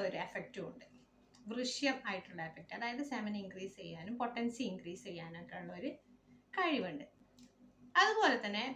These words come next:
പാർക്കിൻസൺസ് പോലെയുള്ള അസുഖങ്ങളിൽ നായ്ക്കൊണ്ണ ഉപയോഗിക്കാമെന്ന് ആയുർവേദം പറയുന്നുണ്ട്. അപ്പൊ ആയുർവേദത്തില്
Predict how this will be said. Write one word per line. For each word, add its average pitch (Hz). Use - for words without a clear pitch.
പാർക്കിൻസൺസ് 392
പോലെയുള്ള 240
അസുഖങ്ങളിൽ 214
നായ്ക്കൊണ്ണ 220
ഉപയോഗിക്കാമെന്ന് 190
ആയുർവേദം 175
പറയുന്നുണ്ട്. 220
അപ്പൊ 403
ആയുർവേദത്തില് 349